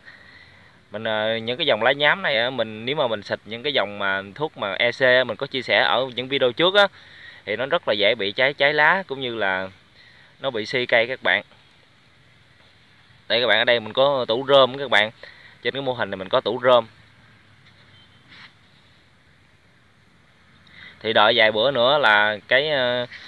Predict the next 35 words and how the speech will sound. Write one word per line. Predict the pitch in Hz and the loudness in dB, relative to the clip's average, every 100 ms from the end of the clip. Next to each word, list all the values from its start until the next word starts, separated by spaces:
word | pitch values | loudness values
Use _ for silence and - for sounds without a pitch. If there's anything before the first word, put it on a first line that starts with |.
| - - _ | -20 -20 _
trái | 143 | -2
bí | 151 | -2
hồ | 170 113 | -2 2
lô | 123 | 2
của | 123 | 2
mình | 135 110 | -2 -2
các | 123 139 - | -4 -4 2
bạn | 98 113 | 2 4
là | 107 | 0
nó, | 127 | 0
nó | 131 139 | -2 2
đâu | 127 113 | 2 0
được | 101 - 117 | -4 -6 -6
hai | 123 120 | 2 2
lạng | 107 92 117 | 4 2 2
tới | 131 | 2
ba | 117 | 4
lạng | 101 95 | 4 2
á, | 117 | -2
thì | 127 | -8
mình | 98 98 | -10 -6
sẽ, | 107 104 | -2 0
ờ, | 139 123 117 - - - - | 0 -2 -4 -8 -20 -20 -2
bắt, | 143 165 | 0 0
bắt | - | 0
đầu, | 101 98 101 | 2 2 0
ờ, | |
mình | 120 98 | -4 -2
bấm | 107 147 | -2 0
đọt | 117 92 - | -2 -2 -4
cái | 131 | -6
lần | 101 | -6
cuối | 95 127 160 | -8 -8 -4
cho | 135 | -4
nó. | 117 131 | -2 -4